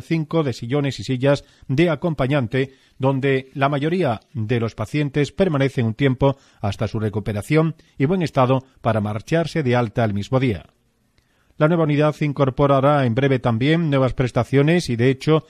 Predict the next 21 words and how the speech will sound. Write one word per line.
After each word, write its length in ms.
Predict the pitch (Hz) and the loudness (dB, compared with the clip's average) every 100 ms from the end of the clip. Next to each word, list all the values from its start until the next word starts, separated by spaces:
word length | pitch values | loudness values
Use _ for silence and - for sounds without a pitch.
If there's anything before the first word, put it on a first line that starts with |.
| _ - | _ -2
está 220 | 117 170 | 0 0
previsto 340 | 175 180 185 | 0 -2 -2
que 140 | 160 139 | -4 -4
próximamente 640 | 170 - 147 151 143 143 | -4 -2 -2 -2 -2 -2
se 100 | 143 | -2
lleve 200 | 160 131 | 0 0
a 60 | |
cabo 320 | 113 139 120 - _ 120 | 2 2 2 -2 _ -4
los 140 | 110 | -2
estudios 520 | 120 175 160 131 - - | 0 0 2 2 0 -6
de 220 | 131 160 | 0 0
intolerancia 600 | 151 135 117 135 143 143 | 0 0 0 0 0 0
a 40 | 120 | -2
la 100 | 101 | -2
lactosa, 460 | - 139 143 139 - _ _ | -2 0 0 -2 -6 _ _
una 200 | 147 185 | 0 0
patología 460 | 180 180 165 190 156 | 0 -2 0 0 0
cuya 240 | 143 127 | 0 0
frecuencia 640 | 113 107 147 139 143 139 175 | -2 0 0 0 0 0 0
puede 160 | 180 | -2
alcanzar 540 | 170 135 107 135 135 | -2 -2 0 0 0